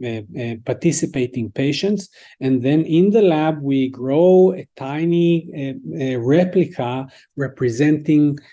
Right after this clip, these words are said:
uh, the, the brain, the liver, the blood-brain barrier, the heart, and other organs of that individual. Um, that's what we're working towards,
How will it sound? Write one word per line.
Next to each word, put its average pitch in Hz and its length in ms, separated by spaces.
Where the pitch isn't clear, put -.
uh, 127 440
the, 120 320
the 110 80
brain, 165 500
the 104 80
liver, 151 560
the 110 340
blood-brain 117 640
barrier, 147 460
the - 140
heart, 151 440
and 123 140
other 151 240
organs 135 640
of 165 280
that 135 280
individual. 120 720
Um, 117 540
that's 160 640
what 156 260
we're 151 180
working 139 920
towards, 185 680